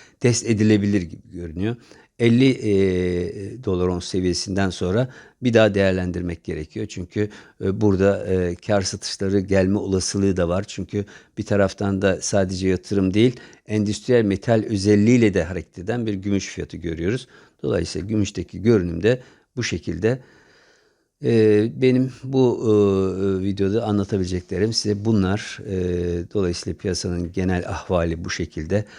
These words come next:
Hafta başındaki, e, videoda tekrar birlikte olmak üzere hepinize sağlıklı, e, ve bol kazançlı, e, günler ve iyi bir hafta sonu geçirmenizi diliyorum.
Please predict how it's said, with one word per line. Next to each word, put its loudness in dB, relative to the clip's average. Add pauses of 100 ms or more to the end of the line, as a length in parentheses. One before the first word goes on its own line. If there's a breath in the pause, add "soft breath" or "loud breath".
(160 loud breath)
Hafta -2
başındaki, 2
e, 0
videoda -4
tekrar -6
birlikte -2
olmak 0
üzere -4 (280 loud breath)
hepinize -2
sağlıklı, 0
e, -4
ve -6
bol -4
kazançlı, -8 (480 loud breath)
e, -2
günler -2
ve 2
iyi -2
bir -4
hafta -10
sonu -8
geçirmenizi -6
diliyorum. -2